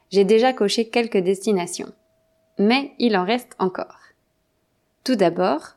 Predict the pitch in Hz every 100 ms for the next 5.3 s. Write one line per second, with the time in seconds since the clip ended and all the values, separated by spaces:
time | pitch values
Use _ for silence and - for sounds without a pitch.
0 | _ - 190 185 185 175 180 233 - -
1 | 302 247 196 196 226 196 196 190 185 -
2 | - - _ - 196 196 220 196 180 -
3 | - _ _ _ _ _ 196 185 185 269
4 | 233 175 180 233 240 175 180 180 - 233
5 | 208 165 -